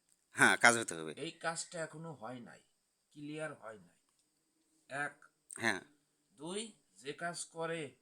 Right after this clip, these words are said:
Speaker 1: হ্যাঁ।
Speaker 2: সে কাজ হয় না।
Speaker 1: বুঝতে পারছি। আমাকে তো বললে একটা কাজও সাকসেস করতে পারেনি।
Speaker 2: হ্যাঁ।
Speaker 1: হাতও চালাতে পারেনি।
Speaker 2: আমি বলি,
Speaker 1: হ্যাঁ।
Speaker 2: আমি তো আসি না।
Speaker 1: হ্যাঁ।
Speaker 2: এই যে সূরা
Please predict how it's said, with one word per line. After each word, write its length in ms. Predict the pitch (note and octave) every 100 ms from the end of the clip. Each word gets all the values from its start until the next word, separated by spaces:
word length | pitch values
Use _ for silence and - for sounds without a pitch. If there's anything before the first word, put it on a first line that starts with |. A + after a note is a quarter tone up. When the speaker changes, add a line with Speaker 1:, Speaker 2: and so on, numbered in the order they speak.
| -
Speaker 1:
হ্যাঁ। 220 | A2+ A#2 G2 _ _ _ _ _ _ _
Speaker 2:
সে 120 | -
কাজ 200 | A#2+ C3+ C3
হয় 220 | A2+ A2+
না। 140 | F#2+ D#2+ D2+ _ _ _ _ _ _ _ _ _ _ _ _ _ _ _ _ _
Speaker 1:
বুঝতে 240 | B2 B2 A2
পারছি। 280 | F#2 D#2+ - C2 _ -
আমাকে 200 | A#2+ C3+
তো 60 | D#3+
বললে 240 | C#3+ E3+
একটা 200 | F3 F3 F3+
কাজও 200 | F3+ D3
সাকসেস 320 | - - -
করতে 200 | A2 -
পারেনি। 300 | F#2 E2+ E2
Speaker 2:
হ্যাঁ। 300 | - - - _ _
Speaker 1:
হাতও 320 | A2 D#3+ G#3
চালাতে 320 | F#3+ F3 D#3+
পারেনি। 320 | C3 A#2 F2+ D#2+
Speaker 2:
আমি 140 | B2
বলি, 280 | C3+ D#3 F#3+ B3 - -
Speaker 1:
হ্যাঁ। 220 | A2 G2 - _ _ _ _ _
Speaker 2:
আমি 160 | _ B2 _
তো 80 | -
আসি 300 | B2+ - F3
না। 160 | G#3 G#3+ - -
Speaker 1:
হ্যাঁ। 240 | G#2+ G#2 F2 _ _ _ _ _ _ _ _ _ _ _ _ _ F3+
Speaker 2:
এই 80 | G3
যে 120 | G#3 F3 _ _ _ _ _ _ _ _ _ _ _ _ _ _ -
সূরা 340 | - A#2+ A#2+